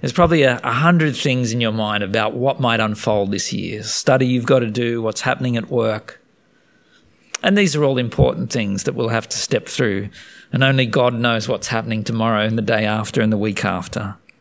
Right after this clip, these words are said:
But is your mindset one that is simply focused on the here and now? Is it just what's gonna happen to get ahead, to compete in the earthly race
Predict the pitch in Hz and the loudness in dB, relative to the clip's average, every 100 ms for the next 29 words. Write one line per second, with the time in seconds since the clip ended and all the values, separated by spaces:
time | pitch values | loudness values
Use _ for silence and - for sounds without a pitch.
0 | _ _ - - _ - - - 143 - | _ _ -20 -20 _ -20 -10 2 2 4
1 | 214 233 233 180 147 147 156 - 135 - | 2 4 6 6 6 4 4 2 0 2
2 | 123 127 123 113 117 117 - 139 139 113 | 2 2 2 0 0 -2 -2 -2 -4 0
3 | 127 120 123 - 123 101 92 117 104 104 | 2 2 0 -2 -2 -2 -2 -2 -2 -2
4 | 95 92 92 92 - _ _ _ _ _ | -2 -4 -6 -8 -14 _ _ _ _ _
5 | _ _ _ 123 131 120 165 - 151 147 | _ _ _ -4 -2 2 2 2 0 2
6 | - 131 110 123 - 110 110 113 _ - | 0 0 0 -2 0 -2 -4 -8 _ -8
7 | 123 139 131 120 117 107 104 110 - _ | 0 2 4 2 2 0 -2 -6 -12 _
8 | _ _ _ _ _ _ _ - 139 - | _ _ _ _ _ _ _ -8 -4 -2
9 | 131 - 160 151 - - _ _ _ - | -2 2 2 2 -8 -20 _ _ _ -20
10 | _ _ - 120 127 135 - 135 113 117 | _ _ -2 4 6 6 4 2 4 2
11 | 117 - - - | 2 -2 -6 -10